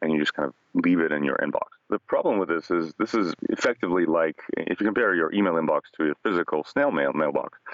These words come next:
uh, this is effectively like taking envelopes out of your mailbox,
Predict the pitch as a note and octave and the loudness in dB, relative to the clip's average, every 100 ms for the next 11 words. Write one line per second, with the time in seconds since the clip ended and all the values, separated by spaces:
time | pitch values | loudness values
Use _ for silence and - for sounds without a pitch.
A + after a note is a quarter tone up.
0 | - - - E2 - A2 G#2 F#2 G#2+ F#2 | -14 -14 -8 -6 -2 -2 -2 0 -2 -2
1 | F#2 F2+ E2+ D2+ - F2+ E2+ F2 F2 D#2 | -2 0 0 0 -4 -2 -2 0 0 0
2 | D#2 - - E2 D#2+ D2+ D2 C#2 C2 G2+ | -2 -4 -4 -2 -2 -2 -2 -2 -2 -2
3 | G#2 D2 D#2 - | 0 0 -2 -6